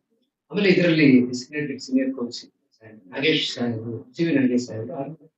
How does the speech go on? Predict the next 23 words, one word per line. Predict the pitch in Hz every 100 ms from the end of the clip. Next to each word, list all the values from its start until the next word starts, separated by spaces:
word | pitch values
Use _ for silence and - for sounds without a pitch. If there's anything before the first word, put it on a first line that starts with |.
| 123
ಒಂದು | 120 123
ವಾದ | 123 139
ಮಂಡಿಸಿದ್ರು. | 123 - - _ _ _ _ _ _ _ 131
ಇದೇ | 220
ಪಾಯಿಂಟ್ | 143 147 127 123
ಮೇಲೆ | 139
ವಾದ | - 247
ಮಂಡಿಸಿದ್ರು. | - _ _ - _ _ _ _ _ _ _ _ _ _ _ _ _ _ _ _ _ -
ಇದು | 240
ಒಂದು | 262 247
ambiguous | 240 - 339 359 339 254 -
complaint. | - 143 - - _ _ _ _ _ _ -
The | 277
complaint | 220 240 311 339 - - 208
inspires | 226 - 294 311
a | 254
confidence | 247 - 311 320 269 269 - - - - _ _ _ _ _ _ _ _ -
that | 254
it | 226 185
might | 185 233
have | 285
been | 311 277
happened. | 190 196 202 151 -